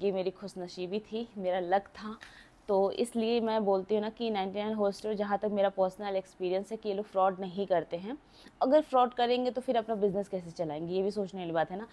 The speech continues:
और चार सौ पाँच सौ रुपये के लिए कौन ही fraud करता है।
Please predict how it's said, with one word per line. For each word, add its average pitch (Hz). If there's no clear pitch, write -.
और 233
चार 226
सौ 247
पाँच 226
सौ 240
रुपये 220
के 233
लिए 220
कौन 202
ही 208
fraud 170
करता 147
है। -